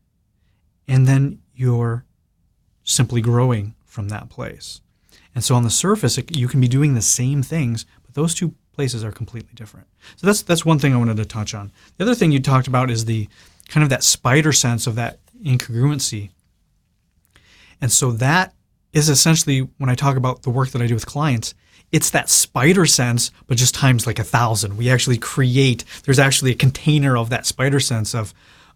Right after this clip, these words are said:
"Oh, yeah, you're, you're saying you're authentic, you're saying you're being vulnerable, but I'm sitting here watching you, and you have your guard up,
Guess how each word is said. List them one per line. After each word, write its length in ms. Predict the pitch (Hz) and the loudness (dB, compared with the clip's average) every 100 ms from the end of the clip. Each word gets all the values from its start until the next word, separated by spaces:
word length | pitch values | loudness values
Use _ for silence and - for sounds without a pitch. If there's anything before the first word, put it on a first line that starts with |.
| _ | _
"Oh, 400 | 135 139 113 120 _ _ _ _ _ _ _ _ _ _ _ _ _ 170 | 2 2 0 -6 _ _ _ _ _ _ _ _ _ _ _ _ _ 0
yeah, 280 | 202 214 | 2 4
you're, 240 | 156 135 151 | 4 2 2
you're 220 | 160 147 | 2 2
saying 1000 | 135 - - 208 285 285 170 135 113 101 _ _ _ _ | 4 2 4 2 4 4 4 2 -2 -4 _ _ _ _
you're 460 | 135 135 131 123 - _ - | 2 4 4 0 -6 _ -6
authentic, 540 | 120 - 120 113 127 | -6 0 0 2 0
you're 120 | 123 | 0
saying 420 | 113 - 165 220 | 0 2 2 2
you're 100 | 208 | 2
being 200 | 127 123 | 2 2
vulnerable, 600 | 110 113 113 113 113 113 - - - | 2 0 -2 -4 -4 -8 -10 -20 -18
but 120 | - 135 | -6 0
I'm 240 | 226 311 | 0 2
sitting 420 | - - 269 240 | 0 0 -2 0
here 160 | 151 156 | 2 2
watching 460 | 131 147 214 - 135 | 2 2 2 2 2
you, 300 | 131 131 131 _ _ | 2 0 -4 _ _
and 260 | 143 135 131 | 0 2 2
you 140 | 127 | 0
have 220 | 151 160 143 | 0 0 -2
your 100 | 113 | -4
guard 320 | 123 147 170 | 0 2 2
up, 240 | 208 214 | 0 -2